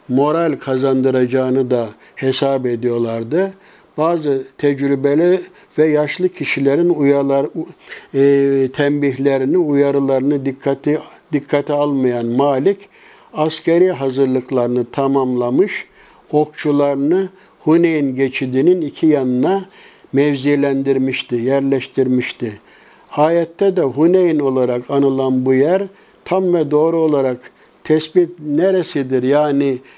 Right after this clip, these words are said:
Taif'e otuz kırk milin doğ-, doğusunda bir yer olup Mekke'ye olan uzaklığı da yaklaşık o kadardır diyorlar. İşte bunun,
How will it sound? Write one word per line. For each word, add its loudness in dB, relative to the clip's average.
Taif'e -2
otuz -4
kırk -2
milin 2
doğ-, 0
doğusunda 0
bir 2
yer 2
olup -2
Mekke'ye 0
olan -2
uzaklığı -2
da 2
yaklaşık -2
o 0
kadardır 0
diyorlar. 0
İşte -2
bunun, 2